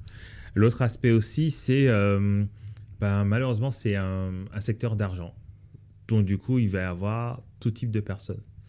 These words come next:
Donc il va y avoir des personnes qui vont effectivement être sur le,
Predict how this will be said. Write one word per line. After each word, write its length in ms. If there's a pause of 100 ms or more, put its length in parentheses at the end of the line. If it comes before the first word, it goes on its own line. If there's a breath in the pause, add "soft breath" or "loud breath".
(480 loud breath)
Donc 160
il 60
va 80
y 20
avoir 160
des 100
personnes 340
qui 180
vont 320
effectivement 640 (320 loud breath)
être 340
sur 400
le, 340